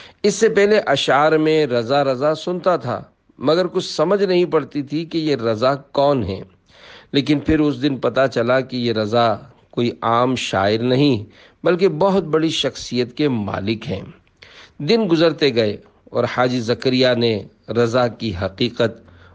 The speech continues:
اور معرفت کا جو بیج بویا تھا، وہ اندر جڑ پکڑتا گیا اور سکسٹی، ساٹھ سال کے عرصے میں بڑھتے بڑھتے آج الحمدللہ تناور درخت بن گیا ہے۔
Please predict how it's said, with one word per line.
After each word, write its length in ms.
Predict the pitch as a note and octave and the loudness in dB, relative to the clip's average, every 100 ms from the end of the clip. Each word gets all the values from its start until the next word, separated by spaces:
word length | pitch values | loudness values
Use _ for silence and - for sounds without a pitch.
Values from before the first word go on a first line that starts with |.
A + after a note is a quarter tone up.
| - | -2
اور 180 | A#2 A#2+ | 0 2
معرفت 640 | A#2 A#2 C3+ C3 C#3+ B2 | 2 2 2 0 -2 -2
کا 100 | C3 | -2
جو 140 | A#2+ | -2
بیج 380 | A2+ G#2 D3 D#3 | -2 -2 -2 -2
بویا 340 | C#3 A#2+ A#2 A2 | 0 2 2 0
تھا، 320 | A2+ G2+ - - _ _ - | -2 -6 -6 -12 _ _ -2
وہ 140 | D#3 D#3+ | -2 0
اندر 360 | C#3+ C3 C3 C3+ | 0 0 0 0
جڑ 360 | G#2+ G#2+ C#3+ D3 | -2 -2 0 0
پکڑتا 600 | - A2+ A2 G#2 - A#2+ | 0 -4 -4 -4 0 -2
گیا 440 | A2+ G2 G2 F#2+ F2+ - - - - - _ | 0 -2 -2 -4 -8 -20 -20 -20 -20 -20 _
اور 160 | A#2+ A#2+ | 0 0
سکسٹی، 680 | A2+ - D3+ - D3+ A#2 F#2 - _ | -2 -6 -6 -4 -2 -2 -2 -12 _
ساٹھ 600 | - - D3 D3 D#3 C#3+ | -12 -2 0 4 2 0
سال 380 | - C3+ B2+ B2+ | -2 0 0 -2
کے 260 | B2 B2+ - | -2 -2 -2
عرصے 380 | A2 G2 - B2 | -6 -6 -2 -2
میں 220 | A2+ G2 A#2 - _ - _ - | 0 -2 -6 -16 _ -20 _ -6
بڑھتے 460 | C#3+ F#3+ - F3 E3 | 0 0 2 2 2
بڑھتے 520 | C3 B2 A2+ C#3 C3 - | 2 -2 0 0 0 -2
آج 360 | - A#2 B2+ A2+ | -2 2 2 0
الحمدللہ 1040 | A#2+ A#2 - D#3 C3+ A#2 A2 G#2+ G#2+ G2+ G#2+ - _ _ - | -2 -2 -2 -2 0 0 0 0 0 0 -4 -20 _ _ -4
تناور 500 | B2 A2 A2 G#2+ A2 | 0 2 2 2 0
درخت 500 | G2 A2+ B2 A#2+ A#2+ | 0 0 0 -2 -8
بن 360 | G#2 A2 A2 | -2 -2 0
گیا 360 | F#2+ F#2+ G#2 F2 | -2 -2 -2 -2
ہے۔ 180 | F2+ | -4